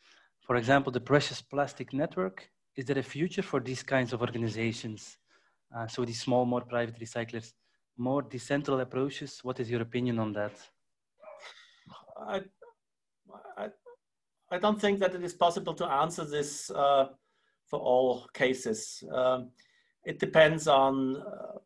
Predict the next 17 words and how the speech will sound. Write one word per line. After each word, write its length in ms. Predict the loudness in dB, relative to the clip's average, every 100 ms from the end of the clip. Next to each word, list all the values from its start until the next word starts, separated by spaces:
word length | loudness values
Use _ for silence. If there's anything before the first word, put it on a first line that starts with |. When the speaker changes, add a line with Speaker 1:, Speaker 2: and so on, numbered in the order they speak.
| -12 -6
Speaker 2:
on, 280 | -6 -6 0
you 120 | 4
have 140 | 6
to 80 | 6
look 200 | 4 4
at 200 | 2 2
every 360 | 2 4 6 4
startup, 1300 | 2 -8 -10 -8 -8 -8 0 8 8 10 10 8 6
at 220 | 0 0 -2 -4
every 260 | -2 -2
case, 720 | 2 4 4 2 -4 -10 -10 -10
especially. 760 | -8 4 6 6 0 0 0 -2 -14 -20 -20 -20 _ -6 2
But 100 | 4
the 60 |
main 280 | 8 8 8
thing, 340 | 10 10 10 8
it's, 440 | 2 -4 -8